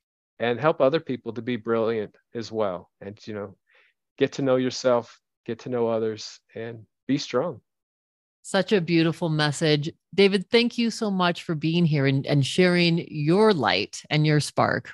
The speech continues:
Speaker 2: with all of us.
Speaker 1: Thanks, Stephanie. It's been great.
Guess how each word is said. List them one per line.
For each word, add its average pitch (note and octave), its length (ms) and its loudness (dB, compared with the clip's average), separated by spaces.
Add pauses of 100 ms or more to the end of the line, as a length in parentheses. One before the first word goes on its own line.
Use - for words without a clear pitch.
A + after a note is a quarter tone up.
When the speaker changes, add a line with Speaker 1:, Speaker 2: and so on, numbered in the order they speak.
Speaker 2:
with C3+ 180 0
all A#2 220 2
of A#2 140 -2
us. - 380 -4 (580)
Speaker 1:
Thanks, D3 180 6
Stephanie. G#2+ 400 0 (180)
It's - 100 -20
been C3+ 140 2
great. G2+ 240 0